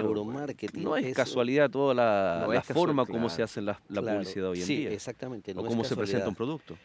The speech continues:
Speaker 1: Eh, lo que les comentaba de las, de las ventas por impulso, hay estudios que dicen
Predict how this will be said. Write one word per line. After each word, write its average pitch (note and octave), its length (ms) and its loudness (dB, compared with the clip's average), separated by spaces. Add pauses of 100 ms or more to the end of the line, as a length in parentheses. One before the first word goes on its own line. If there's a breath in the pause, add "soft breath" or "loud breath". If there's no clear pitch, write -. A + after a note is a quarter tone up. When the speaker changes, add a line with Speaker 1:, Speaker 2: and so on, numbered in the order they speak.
(160)
Speaker 1:
Eh, G#2 360 -4 (200)
lo G#2+ 160 -6
que - 100 -12
les G#2 140 -4
comentaba A2+ 520 -8
de B2 120 -4
las, G2 260 -8
de G2+ 140 -10
las F#2+ 320 -12
ventas A#2 340 -10
por A2 160 -12
impulso, G2 520 -14
hay A2 120 -8
estudios A2 800 -8
que G#2 140 -10
dicen A2 360 -12